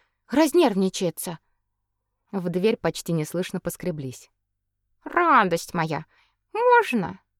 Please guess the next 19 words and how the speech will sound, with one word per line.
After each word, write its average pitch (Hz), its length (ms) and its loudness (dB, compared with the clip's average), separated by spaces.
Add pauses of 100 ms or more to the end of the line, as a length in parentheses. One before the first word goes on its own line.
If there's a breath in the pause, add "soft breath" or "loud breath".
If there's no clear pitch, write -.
(720)
«Заходи, 330 840 4
конечно!» 220 760 0 (480)
Катерина 180 480 0
радостно 190 460 0
улыбалась 156 460 -4
Баюну. 135 520 -8 (960)
«Этот 330 320 -2
твой 320 240 0
братец 339 640 4
так - 220 -4
на 269 60 2
меня 269 240 2
смотрит, 311 600 -2
что - 220 -4
я 247 320 2 (280 soft breath)
опасаюсь 208 800 0
за 208 220 -4
свою 220 380 -6
жизнь», 240 500 -8